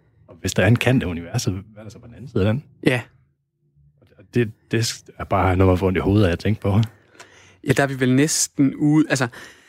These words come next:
Speaker 2: er vi nærmest ude i sådan en form for religiøs fortolkning? Altså, fordi enten så er det der, eller også så er det der ikke, og vi kommer aldrig rigtig til at vide det. Altså, Gud er der, Gud er der ikke, vi, vi ved det ikke.
Speaker 1: Altså, det kunne være pænt sjovt at være en af de der væsener, der var så heldig at bo på en planet derude omkring kanten, hvis den er der.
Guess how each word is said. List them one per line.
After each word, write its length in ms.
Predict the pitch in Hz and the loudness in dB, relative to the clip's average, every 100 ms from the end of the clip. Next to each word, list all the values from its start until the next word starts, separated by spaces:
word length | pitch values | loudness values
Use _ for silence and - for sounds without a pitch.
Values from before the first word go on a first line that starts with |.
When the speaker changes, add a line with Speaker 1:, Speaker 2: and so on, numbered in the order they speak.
| _ _ _ _ _ _ - | _ _ _ _ _ _ -6
Speaker 2:
er 60 | 113 | -2
vi 80 | |
nærmest 280 | 123 147 170 | 0 0 -2
ude 120 | 160 | -4
i 20 | 165 | -2
sådan 140 | 151 | 0
en 40 | |
form 160 | 151 139 | 0 -2
for 120 | 135 | 0
religiøs 320 | 123 120 143 | -2 0 0
fortolkning? 440 | - - 139 131 123 | -2 -2 -2 -2 -4
Altså, 180 | 120 120 | -4 -4
fordi 300 | 120 120 135 | 0 2 2
enten 240 | 170 147 | 0 -4
så 140 | - | -2
er 160 | 160 120 | 0 0
det 100 | 147 | 2
der, 100 | 117 | 0
eller 140 | 110 | 0
også 140 | 143 - | 0 0
så 80 | 147 | -2
er 20 | |
det 60 | |
der 60 | 123 | 0
ikke, 100 | 135 | -2
og 40 | |
vi 40 | 123 | -2
kommer 200 | 120 117 | -2 0
aldrig 200 | 165 185 | 0 0
rigtig 200 | - 156 | -2 0
til 80 | 143 | 0
at 100 | 127 | 2
vide 180 | 147 | 0
det. 60 | 143 | 0
Altså, 200 | 123 151 - - - - | -2 -6 -10 -12 -16 -2
Gud 140 | 156 | 2
er 100 | 139 | 2
der, 80 | 143 | 2
Gud 180 | 151 147 | 2 2
er 80 | 139 | 2
der 100 | 131 | 0
ikke, 140 | - | -2
vi, 60 | 127 - - - | -8 -8 -16 -6
vi 100 | 123 | 0
ved 140 | 139 170 | 2 2
det 80 | |
ikke. 180 | 127 147 - | 2 0 -4
Speaker 1:
Altså, 140 | 101 101 | -4 -4
det 100 | - | -4
kunne 100 | 98 | -4
være 100 | 95 | -4
pænt 200 | - 170 | -2 -2
sjovt 240 | - 131 120 | 0 0 0
at 60 | |
være 100 | 92 | 0
en 160 | 139 110 | 2 2
af 60 | 98 | 2
de 80 | |
der 120 | 113 92 | 2 2
væsener, 380 | 113 135 - | 2 0 -2
der 80 | 87 | -12
var 60 | 110 | -14
så 80 | 107 | -8
heldig 220 | 113 131 92 | -4 -2 -2
at 80 | |
bo 200 | - 151 | -2 -4
på 160 | 147 92 | -2 -4
en 80 | 80 | -2
planet 320 | 98 131 - | 2 4 4
derude 220 | 98 117 | 4 4
omkring 340 | 110 - 123 - | 2 -2 -6 -4
kanten, 400 | - 127 - - | -2 -2 -6 -10
hvis 140 | 98 | -10
den 140 | - | -8
er 100 | 82 | -10
der. 100 | 104 | -10